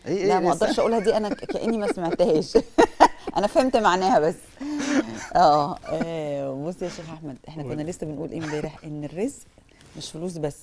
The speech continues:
Speaker 1: نعم، صحيح.
Speaker 2: الرزق حاجات كتير جدًا جدًا جدًا، الحمد لله.
Speaker 1: الضحكة
Speaker 2: الناس ما
Speaker 1: رزق.
Speaker 2: تبصش بس ايه على ال-،
Speaker 1: البسمة رزق.
Speaker 2: ورقة الفلوس،
Speaker 1: حب
Speaker 2: لا.
Speaker 1: الناس رزق.
Speaker 2: حاجات كتير
Speaker 1: سبحان
Speaker 2: قوي.
Speaker 1: الله.
Speaker 2: آه.
Speaker 1: الرضا نفسه بالحال ده رزق.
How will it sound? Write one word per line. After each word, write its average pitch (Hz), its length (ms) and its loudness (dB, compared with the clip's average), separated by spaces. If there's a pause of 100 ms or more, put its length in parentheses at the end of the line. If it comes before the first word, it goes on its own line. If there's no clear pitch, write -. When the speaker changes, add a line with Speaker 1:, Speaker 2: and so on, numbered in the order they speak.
(160)
Speaker 1:
نعم، 107 240 -12
صحيح. - 140 -14
Speaker 2:
الرزق 175 200 -8
حاجات 160 280 -14
كتير 170 480 -12
جدًا 147 460 -10
جدًا 151 480 -10
جدًا، 147 420 -10
الحمد 147 340 -12
لله. 135 320 -14 (320)
Speaker 1:
الضحكة 139 320 2
Speaker 2:
الناس 175 180 0
ما 143 200 6
Speaker 1:
رزق. 226 260 4
Speaker 2:
تبصش 208 180 0
بس 226 360 -4
ايه 233 200 0
على 190 240 -2
ال-، 165 160 -4 (120)
Speaker 1:
البسمة 160 380 2
رزق. 120 260 -6
Speaker 2:
ورقة 185 320 0
الفلوس، 147 360 -12
Speaker 1:
حب 165 200 0
Speaker 2:
لا. 143 60 2
Speaker 1:
الناس 139 320 0
رزق. 98 360 -10
Speaker 2:
حاجات 190 180 -8
كتير - 160 -14
Speaker 1:
سبحان 165 360 0
Speaker 2:
قوي. 131 100 0
Speaker 1:
الله. 113 120 -4
Speaker 2:
آه. - 160 -4
Speaker 1:
الرضا 175 520 8
نفسه 175 340 0
بالحال 156 520 0
ده 160 100 4
رزق. 143 260 -2